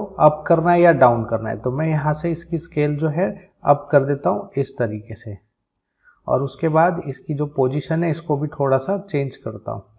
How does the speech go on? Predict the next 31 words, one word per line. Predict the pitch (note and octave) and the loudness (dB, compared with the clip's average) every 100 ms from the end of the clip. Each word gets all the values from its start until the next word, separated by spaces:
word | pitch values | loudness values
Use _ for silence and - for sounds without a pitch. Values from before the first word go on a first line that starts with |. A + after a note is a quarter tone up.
| _ _ _ - | _ _ _ -8
ठीक | D#3 | -4
है। | A3 | -2
तो | E3+ - _ - | -4 -6 _ 2
आप | C#3+ C#3+ | 4 4
अब | E3 D3+ | 2 0
देखेंगे | D#3 - E3 F3 | -2 0 -2 -2
कि | F3 | 2
आपकी | E3+ F3+ - D#3 | 4 4 2 0
ये | D#3 | 0
जो | D3 F3 F3+ F3+ - _ _ _ _ | 0 0 0 -4 -20 _ _ _ _
टेक्स्ट, | D#3+ F#3 - - | 4 4 -2 -12
अ, | - - C3 B2 | -16 -8 -2 -2
सॉरी, | A#2+ D3 B2+ | -2 -2 -2
आपकी | B2+ C3 - E3+ D3+ | 4 4 4 0 2
इमेज | D#3+ F#3+ F#3+ | 4 4 6
फाइल | F#3 D#3 | 4 6
जो | D3 D3+ | 4 0
है | D#3 D#3+ | 2 0
उसमें | B2 - D#3+ | -2 -4 -8
थोड़ा | D#3 C#3+ C#3 | -4 0 0
सा | C3+ G3+ G#3+ - - | 0 -4 -6 -12 -4
एनिमेशन | B2+ C3 C#3 C3+ G3 A3 | -2 0 -2 -2 -4 -4
क्रिएट | - _ _ B2+ B2 A#2 | -10 _ _ 0 0 0
हो | A2+ | -6
गया | G#2 G#2 | -4 -6
है। | G#2+ A2 - _ _ - - | -6 -14 -18 _ _ -20 -2
अब | - F#3+ | 4 4
उसके | F#3+ - F#3+ | 4 4 4
बाद | F#3 G3 | 10 8
हम | F3 E3+ | 8 4
जाएंगे | E3 D#3+ E3 F3+ | 6 4 6 4